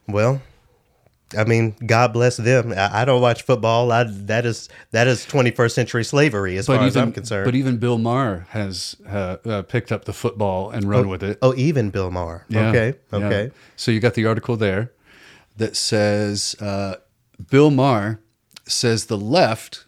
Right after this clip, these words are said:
Speaker 2: in, in quotes, is embarrassing him. Whoops, sorry, I didn't mean to embarrass you, Bill.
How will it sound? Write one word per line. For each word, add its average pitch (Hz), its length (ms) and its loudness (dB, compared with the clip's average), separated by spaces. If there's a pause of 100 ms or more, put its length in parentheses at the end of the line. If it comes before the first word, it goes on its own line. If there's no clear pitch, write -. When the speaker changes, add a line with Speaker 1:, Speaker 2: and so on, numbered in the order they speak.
(180)
Speaker 2:
in, 107 280 -2
in 104 480 -4
quotes, 98 400 -4
is 107 160 -4
embarrassing 117 760 0
him. 87 400 -6 (1040)
Whoops, 113 420 0
sorry, 113 360 2
I - 20 0
didn't 113 180 -2
mean 113 180 0
to 98 100 -4
embarrass 98 480 -4
you, 90 80 -6
Bill. 82 280 -10